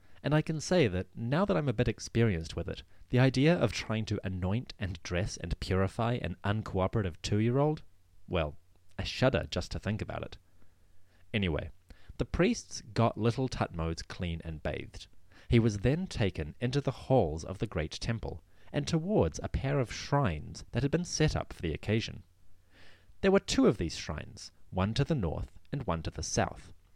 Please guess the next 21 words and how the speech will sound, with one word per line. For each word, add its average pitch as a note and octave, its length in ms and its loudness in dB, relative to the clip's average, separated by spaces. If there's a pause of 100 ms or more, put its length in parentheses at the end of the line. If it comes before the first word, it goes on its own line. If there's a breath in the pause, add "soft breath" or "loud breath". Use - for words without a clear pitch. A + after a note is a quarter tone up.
(120)
and A#2+ 120 0
they C#3 120 6
were D3 100 6
respectively E3 640 2
called - 480 -2 (180 loud breath)
the - 60 -2
Per B2+ 360 2
Nu, G#2+ 560 2 (100)
or D#2+ 360 -2
the - 80 -6
House F#2 300 -2
of E2 80 -4
the E2 100 -4
Waters, F2+ 540 -2 (240 soft breath)
and G#2+ 140 -2
the - 40 0
Per C#3+ 360 0
Wer, G#2 480 2 (180)
the F#2 60 -6
Great F#2+ 320 -2
House. - 420 -12